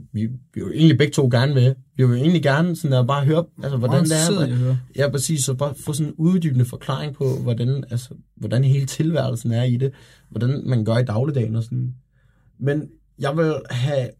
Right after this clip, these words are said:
Speaker 1: Jeg vil faktisk være sygt bange for at krænke eller fornærme vedkommende. Altså, det, jeg, jeg vil faktisk næsten have angst over det.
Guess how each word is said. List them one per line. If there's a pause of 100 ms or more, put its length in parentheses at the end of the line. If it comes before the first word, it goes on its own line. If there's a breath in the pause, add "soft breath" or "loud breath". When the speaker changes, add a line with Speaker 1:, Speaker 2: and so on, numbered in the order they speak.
(680)
Speaker 1:
Jeg
vil (140)
faktisk
være
sygt
bange
for (380)
at
krænke
eller
fornærme
vedkommende. (800)
Altså,
det, (460)
jeg, (100)
jeg
vil
faktisk
næsten
have
angst
over
det.